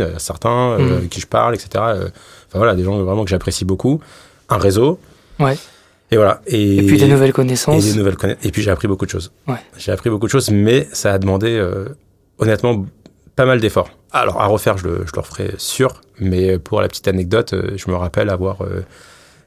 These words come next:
Speaker 1: rendu un, un examen, euh, je me mariais cette année-là, la veille de mon mariage, quoi.
Speaker 2: <laughs>
Speaker 1: Et donc, j'ai fini à, à trois heures du matin et je me mariais le lendemain, quoi.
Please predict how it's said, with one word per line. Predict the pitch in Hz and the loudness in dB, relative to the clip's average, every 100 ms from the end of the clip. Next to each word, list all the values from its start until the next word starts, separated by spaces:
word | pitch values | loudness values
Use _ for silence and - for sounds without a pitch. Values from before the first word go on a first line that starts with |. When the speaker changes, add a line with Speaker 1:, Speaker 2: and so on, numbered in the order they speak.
| 120 104 123 - | -20 -20 -20 -10
Speaker 1:
rendu | 127 - 117 107 120 | -6 0 2 4 2
un, | 98 95 95 - | 4 2 0 0
un | 104 101 | 0 2
examen, | 104 107 107 123 143 - - | 2 2 2 2 0 -6 -6
euh, | 113 107 107 - 143 156 - | -2 -2 -4 -6 -10 -12 -4
je | 110 | 0
me | 107 | 2
mariais | 104 107 | 2 2
cette | 113 107 | 0 -2
année-là, | 104 117 143 - _ - | 0 0 -4 -8 _ 0
la | 98 | 2
veille | 95 120 | 4 2
de | 107 | 2
mon | 104 | 0
mariage, | 98 101 - | 0 0 -2
quoi. | 95 - - - | -4 -8 -14 -12
Speaker 2:
<laughs> | - 101 | -8 0
Speaker 1:
Et | |
donc, | 107 107 | 2 2
j'ai | 110 | 2
fini | 107 123 | 4 4
à, | 110 - - | 4 2 -2
à | 101 | 0
trois | - 113 | 2 4
heures | 123 | 4
du | 113 | 4
matin | 110 101 127 147 - - - | 2 2 2 2 -2 -20 -2
et | 127 | 0
je | 110 | 4
me | 117 | 4
mariais | 117 123 | 4 4
le | |
lendemain, | 117 110 107 - | 2 2 2 2
quoi. | - 185 | 2 2